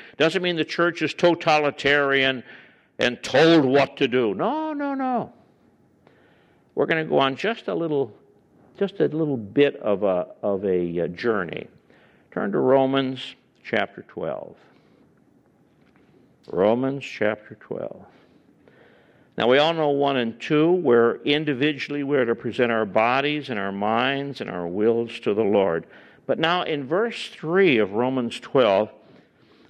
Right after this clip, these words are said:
Paul begins to talk about the local church. And in verses four and five, he talks about the unity of the church. We have many members in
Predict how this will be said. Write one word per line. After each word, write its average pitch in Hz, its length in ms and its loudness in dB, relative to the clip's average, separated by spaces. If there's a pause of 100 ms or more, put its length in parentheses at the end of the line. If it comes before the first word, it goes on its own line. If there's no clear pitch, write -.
Paul 160 260 2
begins 151 520 -2
to 139 80 -16
talk 135 300 -2
about 143 440 0 (400)
the 185 100 0
local 139 340 2
church. 262 460 0 (2500)
And 151 160 2
in 151 180 -4
verses 180 560 -2
four 226 400 2
and 254 220 -4
five, 117 680 2 (320)
he 226 140 -4
talks 151 360 0
about 170 360 0
the 214 100 -6
unity 233 720 -2
of 104 140 2
the 104 80 0
church. 104 520 -2 (220)
We 160 160 8
have 170 160 4
many 233 300 -2
members 170 640 -2
in 170 340 -2